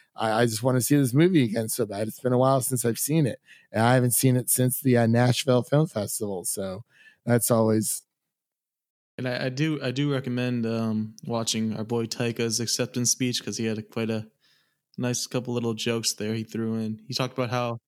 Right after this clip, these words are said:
Speaker 2: he talked about how the award felt light and he wanted the heavier one.
Speaker 1: <laughs> That's, that's a good one. But yeah, I'm definitely gonna check out, uh, everyone's accept-,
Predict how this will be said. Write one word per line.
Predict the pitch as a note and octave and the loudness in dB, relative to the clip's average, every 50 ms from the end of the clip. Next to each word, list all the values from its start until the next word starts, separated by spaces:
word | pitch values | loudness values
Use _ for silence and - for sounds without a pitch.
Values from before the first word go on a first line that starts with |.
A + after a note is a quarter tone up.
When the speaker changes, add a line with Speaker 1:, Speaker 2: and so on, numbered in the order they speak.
| _ - - - _ _ _ | _ -20 -20 -20 _ _ _
Speaker 2:
he | - - | -6 -2
talked | - C#3 C3 | -2 0 0
about | C3+ C3 B2+ | 0 0 0
how | C3 B2+ | 0 0
the | B2+ B2 | 0 -2
award | A#2+ A#2 A#2 A#2+ A#2+ A#2 A2+ - | -2 0 -2 -2 -2 -2 -4 -6
felt | - A#2+ A2 - | -4 -4 -4 -4
light | A2+ A2+ A2 A2+ A2 G3+ | -2 -2 0 2 4 4
and | E3+ A#2+ | 6 6
he | G3+ G3 | 6 4
wanted | B2+ A2+ - - A2 | 4 4 2 2 2
the | A#2 D#3 | 4 2
heavier | D3+ A#2+ A2+ - C3+ A#2 A#2 A2+ | 2 2 2 0 0 0 2 0
one. | A2+ A2+ A#2 A2+ D3 - - - C3+ - _ - - - _ - - C#3 _ - - - _ _ - _ _ - | 0 0 0 -2 -2 -4 -4 -10 -10 -10 _ -10 -10 -10 _ -8 -10 -10 _ -14 -20 -20 _ _ -20 _ _ -8
Speaker 1:
<laughs> | - C4 D4 D4+ C4 - - | -4 -2 -2 0 -2 -4 -2
That's, | - C#3 C3+ B2 G#2 - | 0 0 0 0 -2 -4
that's | - A#2+ A#2+ A#2+ G#2+ F2+ | -2 -2 -2 -2 -2 -4
a | G#2+ | -8
good | G2+ F#2+ G#2 G#2 G#2 | -8 -8 -8 -8 -8
one. | G#2 G2+ G2+ G2 G#2 A#2 | -8 -10 -10 -10 -10 -4
But | C3+ D3+ F3 E3+ | 0 2 4 4
yeah, | E3 D#3 D3+ E3+ | 4 4 4 2
I'm | G3 F3 | 2 2
definitely | D#3+ F3+ F#3 G#3+ A3+ A#3+ F#3 | 2 2 2 2 2 0 0
gonna | D3+ C#3 C3+ | 0 0 0
check | A#2+ - - C#3+ C3+ | 0 0 0 2 2
out, | C3+ C3 C3 B2 | 4 4 4 4
uh, | A2+ A2 A#2 A#2 - | 2 2 2 2 4
everyone's | B2+ D3+ D#3+ D#3 D3 C3 A#2 A#2+ A#2 G#2 F#2 | 4 4 4 4 4 4 4 4 2 0 -2
accept-, | A2 - - - G#2+ G2+ F#2 - | -4 -4 -2 -2 -2 -2 -2 -4